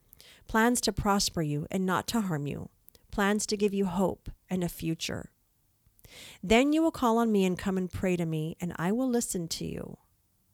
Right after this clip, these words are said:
You will seek me and find me when you seek me with all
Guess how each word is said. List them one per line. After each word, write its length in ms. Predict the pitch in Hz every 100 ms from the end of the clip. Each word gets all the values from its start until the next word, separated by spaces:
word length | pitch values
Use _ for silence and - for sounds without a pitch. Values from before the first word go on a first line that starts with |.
| _
You 240 | 202 214 233
will 100 | 294
seek 480 | - 240 233 -
me 240 | 160 147 156
and 220 | 175 165
find 500 | - - 185 226 190
me 340 | 160 - 165 -
when 160 | 185 175
you 80 |
seek 320 | 160 - 180 185
me 160 | 175
with 260 | 160 147 - -
all 520 | - 175 180 180 185